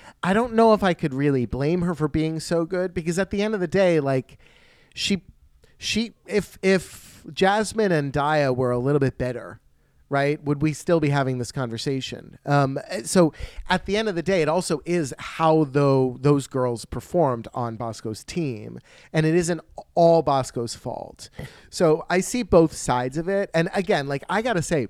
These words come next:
I was writing down, and I'm not gonna list them all now, but Bosco's jokes, it was, like,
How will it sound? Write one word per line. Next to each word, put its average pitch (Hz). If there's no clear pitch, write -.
I 185
was 180
writing 156
down, 120
and 143
I'm 151
not 160
gonna 127
list 135
them 127
all 110
now, 120
but 117
Bosco's 185
jokes, 143
it 156
was, 160
like, 160